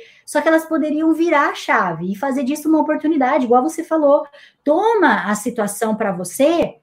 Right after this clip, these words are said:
e controla a tua vida. Vai lá e vai fazer acontecer. Poxa, tamo, tamos em, estamos em pandemia, estamos em quarentena? Estamos. Tem como mudar essa situação? Não, não tem.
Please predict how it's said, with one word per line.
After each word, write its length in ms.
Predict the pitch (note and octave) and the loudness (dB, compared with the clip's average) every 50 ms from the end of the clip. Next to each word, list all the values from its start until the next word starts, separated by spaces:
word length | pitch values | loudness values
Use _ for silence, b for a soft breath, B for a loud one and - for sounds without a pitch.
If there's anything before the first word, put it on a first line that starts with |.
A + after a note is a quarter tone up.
| _ _ - | _ _ -8
e 80 | B3 A#3+ | -8 -6
controla 540 | - - E4 F4+ F#4+ - D#4 D4+ D4+ E4 | -2 -2 -2 -2 0 2 4 4 6 4
a 40 | F4 F4 | 4 2
tua 200 | E4+ E4+ F4 F4 | 0 0 -2 0
vida. 540 | D#4+ D#4 D#4+ E4 E4+ C#4 B3 F#3 - - b b b b b - | 0 2 0 0 2 0 -2 -2 -2 -6 b b b b b -2
Vai 220 | G3+ A#3+ C4+ C4+ | 0 0 2 2
lá 180 | B3+ A#3+ C4 D4 | 0 2 0 0
e 40 | |
vai 400 | C4 G3+ F3+ A#3 B3 C#4 E4 F4 | 0 0 0 0 2 2 2 0
fazer 360 | F4 D#4+ C#4 A#3+ G3+ A3 G#3+ G3+ | -2 -2 -2 0 2 2 0 0
acontecer. 800 | F#3+ G3 G#3 G3 F#3+ G3+ G3+ - - - G#3 F#3+ D#3+ D3+ - _ _ _ _ _ _ _ _ _ | -2 -4 -8 -8 -6 -8 -8 -6 -4 -4 -4 -4 -6 -10 -14 _ _ _ _ _ _ _ _ _
Poxa, 460 | - C4+ B3+ A3+ - - A3+ F#3+ E3 - - | 4 6 6 6 4 2 -2 -4 -4 0 2
tamo, 340 | C#4 D4 D4 D4 C#4+ - - | 4 4 4 4 0 -2 -4
tamos 320 | - - C#4+ D4 D4+ C4+ A3 | -2 0 0 2 2 2 0
em, 160 | A#3+ A#3+ A#3+ - - | 0 -2 -4 -6 -10
estamos 340 | A3 - C#4 C#4 C#4 B3+ | -6 -4 0 0 0 0
em 100 | A3 A3+ | 0 -2
pandemia, 460 | A3 A#3 A3 G#3 G3 F#3 F#3 G#3+ B3+ B3 | -2 -2 -2 -2 -2 -2 0 0 0 0
estamos 360 | A3 - - B3+ C4 C4 A3 | -2 -4 -4 -2 -2 0 0
em 100 | A3+ A3 | -2 -4
quarentena? 640 | - G#3 G3 F3+ F3+ F#3 - C#4+ D4 C#4 C4 G#3 E3+ B B B - | -4 -4 -4 -4 -6 -2 0 0 2 2 0 -2 -4 B B B -10
Estamos. 540 | C#4 - - - D4+ C#4+ C4+ A#3+ G#3 - | -8 -8 -2 2 4 6 6 6 2 0
Tem 180 | - - E4+ F4 | 0 2 2 2
como 280 | F4 - C4 A3 A3 G#3+ | 4 2 2 2 2 0
mudar 240 | G3+ G3 F#3 G3 | -2 -2 -2 -4
essa 180 | F#3+ F#3 - G3 | -4 -4 -6 -10
situação? 680 | F#3 - - - F#3+ F#3+ F#3+ - - B3+ A3+ G3 F3+ - - | -12 -12 -10 -8 -8 -6 -4 0 2 4 4 4 2 0 -2
Não, 360 | G#3 A3+ B3 A3+ G3 F3+ F3+ | 0 0 2 2 0 0 0
não 240 | G#3 A#3 C4 D4+ D4+ | 0 0 0 -2 -2
tem. 280 | - F3 D#3 F3 D#3 | -6 -8 -8 -10 -12